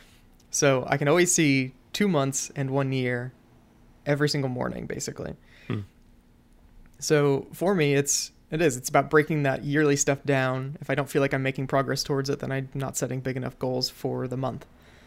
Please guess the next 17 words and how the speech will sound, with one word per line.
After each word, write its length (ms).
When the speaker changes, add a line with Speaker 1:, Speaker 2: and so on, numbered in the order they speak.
Speaker 1:
Um, 460
I, 80
very 400
rarely, 560
but 180
sometimes 400
I'll, 280
you 60
know, 60
have 260
weekly 360
goals 500
inside 400
of 120
that 180
as 140
well. 320